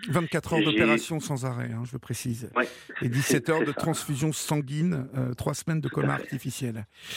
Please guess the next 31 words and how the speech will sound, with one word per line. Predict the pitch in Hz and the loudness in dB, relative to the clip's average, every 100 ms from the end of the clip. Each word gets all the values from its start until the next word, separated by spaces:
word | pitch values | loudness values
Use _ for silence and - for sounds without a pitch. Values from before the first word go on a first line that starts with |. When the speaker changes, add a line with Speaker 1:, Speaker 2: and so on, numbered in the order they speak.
| - - - _ | -10 -12 -18 _
Speaker 2:
Voilà, | 139 104 110 | 2 4 4
Speaker 1:
Euh, | 113 | 2
Speaker 2:
c'est | 113 - | -2 -4
ça. | - 131 | -10 -4
Speaker 1:
vous | 123 | -2
étiez | 123 147 | 2 2
dans | 143 135 | 2 2
un | |
sale | 131 151 | 2 0
Speaker 2:
Et | 139 | 0
Speaker 1:
état. | 151 120 113 - _ _ _ _ _ - | -2 -4 -8 -16 _ _ _ _ _ -2
Speaker 2:
dans | 120 123 | 2 2
un | 123 - | 2 2
sale | 120 | 2
état, | 113 - 104 | 0 0 2
à | 101 | 2
tel | 107 - | 0 2
point | 120 107 | 0 2
qu'un | 107 101 95 95 | 4 4 4 2
médecin, | 104 104 - - 117 113 107 - | 2 0 -2 -6 -4 -2 -2 -2
euh, | - - - | -2 -4 -6
quand | - - - | -6 -6 -8
il | 107 | -6
ouvrait | 110 113 | -6 -6
mon | 110 107 | -6 0
dossier, | 110 - - - - | 0 0 -2 2 4
euh, | - - 50 - - - - - - - | 2 0 -2 -6 -10 -16 -18 -20 -18 -10
il, | 110 - | -10 -6
il | 107 | -4
me | 104 | -4
regardait | 107 - 107 | -2 0 2